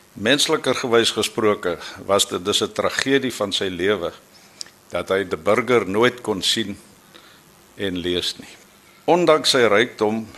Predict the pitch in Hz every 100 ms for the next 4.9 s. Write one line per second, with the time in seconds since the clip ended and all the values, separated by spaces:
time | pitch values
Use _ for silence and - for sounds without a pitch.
0 | - 95 101 101 98 107 - - - 95
1 | 90 - 135 135 135 123 - 107 - 123
2 | 131 - 110 110 - 95 - 85 101 -
3 | - 117 - - - _ _ - 104 95
4 | - - 104 95 104 98 90 - 82